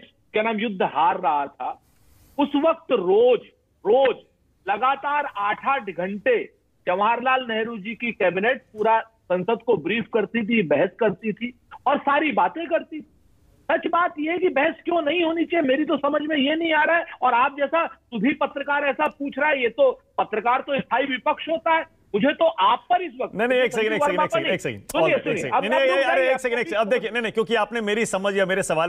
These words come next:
Speaker 2: पर सवाल उठा दिया, मेरे सवाल को आपने कटघरे में खड़ा कर दिया,
Speaker 1: समझ
Speaker 2: इसलिए मैं
Speaker 1: पर नहीं
Speaker 2: बता दूं।
Speaker 1: सवाल उठाया।
Speaker 2: अच्छा, सुन तो लीजिए, सुन तो लीजिए। मैं कह रहा हूं कि संजू वर्मा जो कह रही हैं या जो सरकार कह रही है, उसके हिसाब से ये, ये मेरा सवाल मत मानिए, मेरा सवाल अभी आएगा आगे।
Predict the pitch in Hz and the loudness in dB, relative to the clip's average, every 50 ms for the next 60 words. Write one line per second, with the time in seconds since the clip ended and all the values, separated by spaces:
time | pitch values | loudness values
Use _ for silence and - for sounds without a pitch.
0 | 170 202 175 - 165 143 160 170 160 127 127 127 113 113 117 151 180 190 175 - | -2 -4 -2 -2 -2 0 0 0 0 -2 -4 -4 -4 -4 -4 -2 0 0 0 0
1 | 170 160 175 190 202 196 202 185 180 - 202 190 - 165 156 135 156 165 170 170 | 0 2 0 0 0 0 0 0 0 -2 -4 -4 -4 -4 -2 0 0 0 0 -2
2 | 156 - 147 143 113 113 123 113 117 131 156 - - 196 202 196 - 180 170 175 | -2 -2 -2 -2 -2 -2 -4 -2 0 0 0 0 2 0 0 0 0 0 0 0
3 | 160 302 277 254 233 202 170 147 135 - 208 202 190 - 208 214 190 185 170 170 | 2 2 0 0 -2 -4 -6 -8 -6 -4 -2 -2 -2 -2 -2 -2 -2 -2 0 0
4 | 151 143 98 - - _ _ _ _ - 160 156 135 127 117 117 98 82 - - | -2 -2 -4 -6 -10 _ _ _ _ -4 -4 -2 -2 -2 -2 -2 -4 -8 -12 -16
5 | - - - - - 160 185 185 190 185 226 269 294 285 302 262 240 180 - - | -20 -20 -12 -6 -2 -2 -2 0 0 0 0 0 0 2 2 2 2 0 -4 -6
6 | - 185 190 202 208 233 262 226 233 240 254 262 247 240 220 - 208 208 208 214 | -4 -4 -2 -2 0 0 2 2 2 2 2 2 2 2 0 2 0 0 2 2
7 | 220 196 165 151 180 226 247 240 190 202 - - 190 165 - 208 226 254 247 - | 0 0 -2 -4 -2 -2 0 0 -2 -2 -2 -2 -2 -2 0 0 0 0 0 0
8 | 202 190 180 165 165 190 233 240 - - 254 254 - - 339 339 320 285 269 - | 0 0 0 0 0 0 -2 -2 -2 -2 -2 -2 -2 0 0 2 2 2 0 0
9 | - 214 180 165 123 - - 127 110 87 - _ _ _ _ - - - 156 175 | 0 0 0 0 -2 -6 -10 -12 -14 -14 -16 _ _ _ _ -20 -16 -6 -2 0
10 | 262 269 269 247 196 - 180 185 240 247 214 202 214 247 269 254 - 254 247 262 | 2 4 2 2 0 -4 -4 -2 -2 0 0 0 0 2 0 0 0 0 0 0
11 | 262 254 269 262 - 233 220 202 180 160 160 185 233 262 - - 254 254 254 262 | 0 0 -2 -4 -2 -2 -2 -2 -2 -2 -2 0 0 0 0 0 0 0 0 0
12 | 240 240 226 226 240 247 220 190 156 131 110 85 - | 0 0 0 0 0 0 0 -2 -2 -4 -6 -10 -18